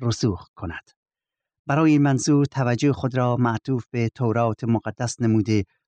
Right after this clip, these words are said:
و از کتاب پیدایش، اولین قسمت از تورات مقدس، فصل چهل و سوم، صفحه شصت و هشت،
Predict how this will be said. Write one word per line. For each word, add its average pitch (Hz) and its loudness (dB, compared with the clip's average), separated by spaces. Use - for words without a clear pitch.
و 123 -4
از 117 -4
کتاب 131 -2
پیدایش، 113 -2
اولین 120 0
قسمت 127 -4
از 120 -4
تورات 117 -2
مقدس، 107 -4
فصل 143 -4
چهل 107 -2
و 101 -2
سوم، 107 -2
صفحه 139 -4
شصت - -6
و 101 -12
هشت، 110 -4